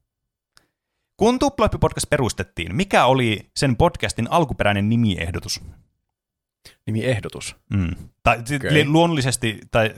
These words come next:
Speaker 1: koska tota noin, niin, ni-, nimiehdotus, koska se,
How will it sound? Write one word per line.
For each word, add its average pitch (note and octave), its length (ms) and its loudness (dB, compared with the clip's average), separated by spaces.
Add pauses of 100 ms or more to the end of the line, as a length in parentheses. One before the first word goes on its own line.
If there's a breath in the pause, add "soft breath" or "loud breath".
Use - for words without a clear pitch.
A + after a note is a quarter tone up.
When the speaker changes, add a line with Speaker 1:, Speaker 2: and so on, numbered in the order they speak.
Speaker 1:
koska A2+ 300 -2
tota - 280 0
noin, G#2+ 220 -2
niin, G#2 240 -4 (720)
ni-, - 160 -10
nimiehdotus, A2+ 580 0
koska G2 340 -2
se, A2+ 140 -4